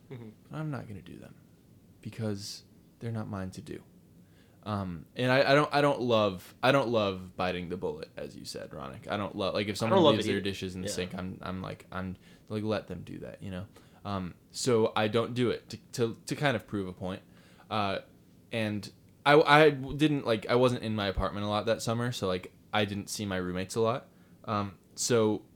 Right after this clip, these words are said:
Speaker 2: a week goes by maybe, and these dishes are still in the sink, and I'm thinking, "What's going on?" My, I, I, I don't see my roommate,
Speaker 1: Mm-hmm.
Speaker 2: where, like, I don't know where,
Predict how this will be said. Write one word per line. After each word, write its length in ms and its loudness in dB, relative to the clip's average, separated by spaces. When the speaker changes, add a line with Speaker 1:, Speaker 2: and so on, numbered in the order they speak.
Speaker 2:
a 80 10
week 440 6
goes 240 2
by 260 0
maybe, 360 -8
and 120 6
these 140 4
dishes 320 0
are 40 -4
still 220 -2
in 100 -8
the 80 -12
sink, 400 -12
and 80 0
I'm 120 2
thinking, 460 -4
"What's 340 0
going 300 -4
on?" 260 -12
My, 260 6
I, 180 4
I, 200 0
I 100 6
don't 260 2
see 100 0
my 100 4
roommate, 500 2
Speaker 1:
Mm-hmm. 840 -12
Speaker 2:
where, 280 2
like, 140 2
I 80 4
don't 100 2
know 120 -2
where, 200 0